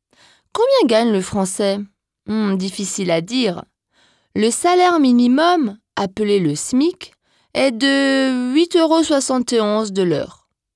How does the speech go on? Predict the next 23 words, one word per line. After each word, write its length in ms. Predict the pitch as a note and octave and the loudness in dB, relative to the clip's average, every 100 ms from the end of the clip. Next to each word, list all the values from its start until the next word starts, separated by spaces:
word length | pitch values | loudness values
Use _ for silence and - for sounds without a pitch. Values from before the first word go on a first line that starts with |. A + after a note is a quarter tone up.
| _ _ _ _ - | _ _ _ _ -2
Pour 180 | F#4 | -2
qui 220 | - F#4 F#4 | 2 2 2
travaille 480 | - A3 G3 F3+ | -2 -2 0 -2
trente-cinq 640 | E3+ - E3+ - A3 A3+ D#4 | -2 -4 -6 -4 -6 -4 -2
heures, 320 | D#4 D#4 F#3 _ _ - | -2 -4 -8 _ _ -14
cela 400 | - A3 G#3+ G#3 | -4 0 0 -2
fait 460 | - A#3 A3+ A3+ | -4 -4 -2 -2
mille 340 | A3 B3+ D4+ A3+ | -2 -2 -2 -4
deux 140 | A#3 | -6
cents 260 | - C4 B3 | -6 -6 -4
euros 400 | G#3+ G3 G3 G3+ - | -4 -2 -2 -4 -8
bruts. 540 | D3 D#3 C#3 - - _ _ _ _ - - _ _ C#4+ | -8 -6 -6 -8 -20 _ _ _ _ -20 -20 _ _ 0
N'oublions 480 | E4+ D#4 D4 D4 | 2 2 2 0
pas 240 | C#4 F4+ F#4+ | 0 0 0
que 180 | B3+ G#3+ | -2 -4
tous 560 | - F4 F4+ - - - | 0 2 2 0 -8 -8
n'ont 220 | F#3 G#3 | -6 -6
pas 240 | - F#4+ F#4+ | -2 0 0
la 120 | C#4+ | -2
possibilité 1000 | G#3+ G#3 - F#3 F3+ D#3+ E3 - A3+ A#3+ | -4 -6 -6 -8 -6 -8 -10 -8 -6 -6
de 140 | E3 | -8
travailler 640 | D#3+ - E3+ D#3+ E3+ G#3+ A#3 | -10 -6 -6 -4 -4 -4 -4
autant. 400 | D#3+ D#3 - A#2+ | -6 -6 -6 -8